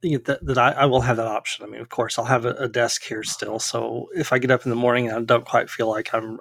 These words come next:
I'm ready to go in, I, I can just get up and work for a little while and then get ready and then go. Or if I have a meeting that's on this side of town and I don't wanna have to go into my office and drive all the way back over here for, you know, one meeting,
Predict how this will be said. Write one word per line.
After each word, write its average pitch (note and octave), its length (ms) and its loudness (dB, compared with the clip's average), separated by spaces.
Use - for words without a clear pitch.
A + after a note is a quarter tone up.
I'm A2+ 200 -4
ready A#2 220 2
to - 80 -16
go A#2 220 2
in, C3+ 260 8
I, A#2 80 -4
I A#2 120 0
can A#2+ 180 -4
just A#2 240 0
get A2+ 100 0
up A2 220 -2
and G#2+ 180 -10
work C3 200 4
for - 120 -2
a - 20 2
little A#2+ 220 0
while G#2+ 260 2
and A#2+ 100 6
then A#2+ 120 -2
get B2 160 0
ready A2+ 240 -2
and A2+ 100 -6
then A2+ 100 -10
go. B2 440 0
Or B2 120 4
if A#2+ 100 2
I C3 40 4
have C3 120 6
a A#2+ 60 0
meeting C3+ 320 6
that's A#2+ 180 -4
on A2+ 140 -2
this A#2+ 120 0
side A#2 200 2
of A2+ 100 0
town B2 320 4
and A#2+ 100 2
I A2+ 60 0
don't B2+ 120 2
wanna B2+ 120 2
have A#2+ 80 -2
to - 100 -12
go A#2 280 2
into A#2 200 -6
my A#2 100 4
office - 340 2
and A#2+ 100 -4
drive A2+ 220 2
all A2+ 80 2
the A#2 80 4
way A2+ 100 -2
back A2 240 -2
over F#3+ 140 6
here C#3 240 6
for, A#2+ 240 0
you A#2 80 -2
know, A#2 280 -4
one B2+ 240 2
meeting, A#2+ 400 0